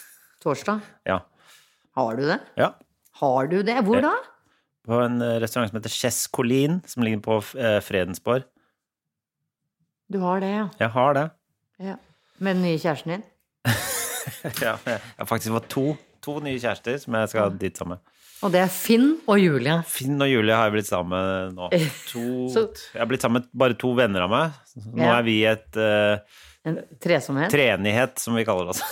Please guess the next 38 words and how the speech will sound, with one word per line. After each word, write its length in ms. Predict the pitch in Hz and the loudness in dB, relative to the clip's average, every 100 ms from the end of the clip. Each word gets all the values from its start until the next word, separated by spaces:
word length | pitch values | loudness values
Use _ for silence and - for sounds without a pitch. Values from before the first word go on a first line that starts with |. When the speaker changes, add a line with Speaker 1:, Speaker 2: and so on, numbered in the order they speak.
| - - - - | -10 -14 -16 -6
Speaker 1:
Åh, 460 | 185 147 135 107 127 - _ | -4 -2 -4 -8 -14 -20 _
Speaker 2:
Og 160 | 104 117 | -2 2
Speaker 1:
det 80 | - | 4
var 80 | |
Speaker 2:
jeg, 120 | 135 120 | 2 0
Speaker 1:
rolig. 220 | - 170 | -2 0
Speaker 2:
og 60 | 117 | 4
det 60 | 135 | 6
er 40 | |
jeg 160 | 117 110 | 4 4
som 100 | 143 | 2
er 60 | |
den 100 | 151 | 2
hellige 260 | 147 120 113 | 2 4 4
ånd, 100 | 165 | 2
så 160 | 165 135 | -2 0
denne 320 | 139 120 127 135 | 2 2 0 -2
for, 200 | - 156 | 0 0
nå 200 | 110 135 139 | 4 2 2
forrige 300 | - 120 104 | 2 2 2
helg 200 | 139 156 | 0 2
var 140 | 127 | 2
min. 260 | 123 101 101 - _ _ - _ _ - - _ _ | 4 2 -2 -8 _ _ -20 _ _ -20 -20 _ _
Speaker 1:
Ja, 120 | 247 247 | 0 4
det 120 | 269 | 4
var 100 | 262 | 4
din, 260 | 202 226 311 | 4 4 2
ja. 120 | 370 - - - - - - | -2 -12 -12 -12 -12 -14 -2
Speaker 2:
Den 140 | 113 | 0
Speaker 1:
Dere 160 | 143 - | 4 4
Speaker 2:
hel-, 20 | |
Speaker 1:
har 140 | 202 202 | 6 4
Speaker 2:
ja. 60 | |
Speaker 1:
hver, 540 | 202 175 165 170 175 185 | 4 2 2 -4 -6 -2
hver 200 | 180 170 | -2 -2
deres, 220 | 175 185 | -4 -4
eh, 260 | 190 180 180 | -2 0 0
høytid? 400 | 180 156 214 254 | -2 -2 -4 -8